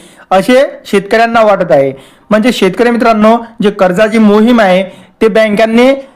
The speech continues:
शेतकऱ्यांजवळून घेतलेली आहे. आणि शेतकरी मित्रांनो, गावानुसार बसलेल्या शेतकऱ्यांमध्ये आता पुन्हा आशा जिवंत झाल्यासारखं दिसतात. एखाद्या शेतकऱ्याचा आवाज कानावर येतो, "जून दोन हजार सव्वीस,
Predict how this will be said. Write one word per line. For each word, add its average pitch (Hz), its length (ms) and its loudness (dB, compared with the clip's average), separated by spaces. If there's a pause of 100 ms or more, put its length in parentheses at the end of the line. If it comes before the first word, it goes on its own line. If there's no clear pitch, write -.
(160)
शेतकऱ्यांजवळून 214 800 0
घेतलेली 226 440 2
आहे. 156 240 0 (520)
आणि 214 280 -2
शेतकरी 233 380 0
मित्रांनो, 220 460 0 (300)
गावानुसार 214 640 0
बसलेल्या 196 560 0
शेतकऱ्यांमध्ये 196 840 -2 (220)
आता 202 200 0
पुन्हा 220 380 2
आशा 180 360 -2
जिवंत 214 400 0
झाल्यासारखं 202 640 0
दिसतात. 202 420 0 (320)
एखाद्या 214 400 0
शेतकऱ्याचा 208 540 -2
आवाज 190 320 0
कानावर 214 400 0
येतो, 160 440 -2 (280)
"जून 226 220 2
दोन 196 160 2
हजार 208 260 0
सव्वीस, 214 640 0